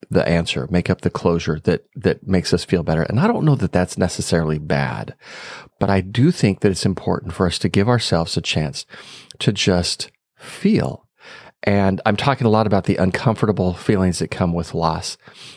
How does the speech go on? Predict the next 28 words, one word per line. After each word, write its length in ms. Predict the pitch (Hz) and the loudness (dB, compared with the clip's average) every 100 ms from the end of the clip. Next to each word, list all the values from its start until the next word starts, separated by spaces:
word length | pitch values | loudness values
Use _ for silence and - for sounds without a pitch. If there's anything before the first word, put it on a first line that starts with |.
| - | -4
but 120 | 104 | 0
I 80 | 98 | 2
think 260 | 98 143 156 | 2 0 2
that's 200 | 180 - | 2 0
true 240 | - 131 | 0 2
also 300 | 98 92 104 | 2 2 0
for 300 | - - 95 | 0 2 2
the, 500 | 92 90 90 87 87 _ - - - _ | 2 2 4 4 0 _ -20 -20 -20 _
uh, 320 | 92 82 82 - | -2 0 0 -4
the 260 | 104 95 92 | 0 2 4
euphoria 680 | 95 - 104 127 104 78 82 | 0 2 2 4 2 0 0
that 100 | 90 | -2
comes 320 | - 80 82 | 0 -2 0
when 140 | 90 | -2
something 520 | 80 - 80 85 82 92 _ _ | 0 -2 0 0 0 -4 _ _
great 560 | - 90 131 - - _ _ | -4 2 2 0 -10 _ _
is 180 | - - | -4 -2
happening, 480 | 82 80 - 62 - - - - | -2 -2 -2 -6 -8 -20 -16 -4
the 80 | - | 0
birth 240 | 101 - | 2 0
of 60 | 92 | -2
a 40 | |
child, 420 | - 90 80 - - _ _ _ _ _ _ _ _ - - - _ | 0 0 -2 -4 -12 _ _ _ _ _ _ _ _ -20 -20 -20 _
for 180 | - 85 | 0 0
example, 480 | 82 - 78 - 76 | 2 0 -2 -2 -2
one 160 | 92 127 | 2 2
of 80 | |
the, 240 | 98 73 | 4 0